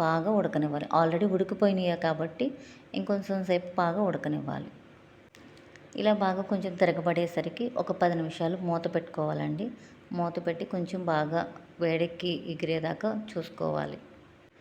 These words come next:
ఇలా వాటర్ అంతా బాగా ఎగురుతున్నప్పటికీ ఇప్పుడు కొంచెం ఉప్పు అది సరిపోయిందో లేదో చూసుకొని మళ్ళీ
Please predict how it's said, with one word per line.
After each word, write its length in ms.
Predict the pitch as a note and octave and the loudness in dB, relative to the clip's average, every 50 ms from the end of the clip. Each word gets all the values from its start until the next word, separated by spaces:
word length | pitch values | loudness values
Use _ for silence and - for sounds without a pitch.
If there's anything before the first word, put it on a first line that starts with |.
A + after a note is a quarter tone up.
| - - - - - - G#3 | -20 -20 -20 -16 -8 -2 0
ఇలా 140 | F#3+ F#3 F#3 F3+ | 2 4 4 6
వాటర్ 280 | F3+ F3 F3 F3 F#3 F3+ | 6 4 4 4 2 0
అంతా 160 | F3 E3+ F3+ E3+ F3+ E3+ | 2 2 2 2 4 4
బాగా 200 | E3 E3 E3 E3+ E3 | 4 2 2 0 -2
ఎగురుతున్నప్పటికీ 880 | E3 - F#3+ F3+ - - E3+ E3 E3 D#3+ D#3+ E3+ E3 E3 E3 - A3+ A#3+ A#3 - - F3 | 0 -2 -4 -4 -2 -2 0 0 0 0 -2 -2 -4 -4 -4 -4 -6 -6 -6 -4 -6 -6
ఇప్పుడు 240 | F3 - F3 F#3 A3+ C4 C#4+ C#4+ - - - - - - - - - - - - - - - - - - - - - | -4 -4 -2 0 0 0 -2 -2 -6 -14 -18 -20 -20 -20 -20 -20 -20 -20 -20 -20 -20 -20 -20 -20 -20 -20 -8 0 0
కొంచెం 220 | G3 F#3+ - G#3 F#3+ E3+ | 0 2 2 2 0 0
ఉప్పు 160 | - - G#3 F#3+ | 2 4 4 4
అది 120 | F#3 F#3+ - | 4 4 4
సరిపోయిందో 420 | G3 E3 E3+ - F3 F3 F3 F3+ F3 F3 | 4 4 4 2 2 2 2 4 4 2
లేదో 160 | E3 E3+ E3+ - | 2 2 -2 -2
చూసుకొని 400 | D#3+ D#3 E3 - - E3+ E3+ G3+ G#3+ G#3+ F#3+ | -4 -4 -4 -4 -2 -2 0 0 2 2 2
మళ్ళీ 200 | E3 E3 E3+ | 2 2 2